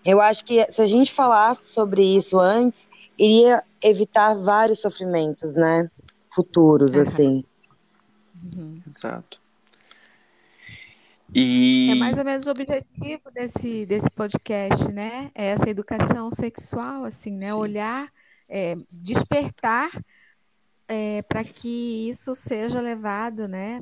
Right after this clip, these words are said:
Speaker 2: Pra, pra que seja ensinado, né? Nos, nos espaços mais assertivos, como a escola, por exemplo, né?
Speaker 3: E, e lembrar, assim,
Speaker 1: Sim.
Speaker 3: quando a gente fala de, de não ter essa discussão e ser algo que traz sofrimento pro homem,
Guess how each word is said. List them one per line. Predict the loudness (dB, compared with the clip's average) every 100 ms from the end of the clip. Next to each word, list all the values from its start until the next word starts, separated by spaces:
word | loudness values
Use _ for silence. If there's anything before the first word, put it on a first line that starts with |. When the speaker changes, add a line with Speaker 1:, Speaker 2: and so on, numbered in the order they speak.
| -16
Speaker 2:
Pra, | -18 -16 -16 -16 -18 _ _ _
pra | -4 -4
que | -6
seja | -14 -12 -4
ensinado, | -2 -2 -4 -6 -8 -10 -12
né? | -12 -14 -18 _ _ _ -14
Nos, | -12 -10
nos | -8 0
espaços | 0 0 -2 -6 -6 -6
mais | -6 -6
assertivos, | -6 -4 -4 -4 -6 -6 -8
como | -10 -10
a | -10
escola, | -10 -6 -6 -6 -8
por | -8
exemplo, | -10 -10 -14 -14 -16 -14
né? | -14 -18 _ _ -20 -20 -20 _
Speaker 3:
E, | -2 0 0 2
e | 2
lembrar, | 4 4 4 4
assim, | 2 0 -4
Speaker 1:
Sim. |
Speaker 3:
quando | -6
a | -8
gente | -12 -14
fala | -10 -8 -8
de, | -10 -10 -10 -10 -12 -18 -20 -14
de | -8
não | -6 -6
ter | -4 2 2
essa | 2 -4
discussão | -4 -4 -6 -2 0 0 -2 -10 _ _ _ -20 -20 -20 _ _ -10
e | -4 -2 -2
ser | -4 0 2
algo | 2 2 -4 -10 -10
que | -14
traz | -10 -6 -6 -8 -12
sofrimento | -12 -12 -14 -14 -12 -12 -12 -18
pro | -12 -8 -6
homem, | -6 -6 -8 -12